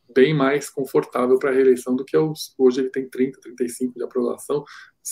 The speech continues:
somando, é, quem acha ele ótimo e bom com quem avalia ele regular de maneira mais positiva. Ele tem uns trinta, trinta e cinco.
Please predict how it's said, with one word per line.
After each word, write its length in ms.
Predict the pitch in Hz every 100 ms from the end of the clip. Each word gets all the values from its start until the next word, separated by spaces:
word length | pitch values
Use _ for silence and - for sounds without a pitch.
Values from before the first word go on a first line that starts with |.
| - _ _ _ -
somando, 800 | - 156 147 196 190 170 156 -
é, 140 | 135
quem 280 | 131 160 147
acha 300 | 139 135 139
ele 140 | 135
ótimo 300 | 131 131 -
e 40 | 156
bom 280 | 156 185 196
com 180 | 190
quem 200 | 185 180
avalia 400 | 165 156 151 147
ele 120 | 147 135
regular 500 | 147 139 135 147 147
de 120 | 147
maneira 280 | 143 143 139
mais 220 | 139 -
positiva. 480 | 139 147 - 120 117
Ele 100 | -
tem 120 | 139
uns 100 | -
trinta, 340 | 143 143 127
trinta 200 | 127 127
e 40 | 120
cinco. 220 | -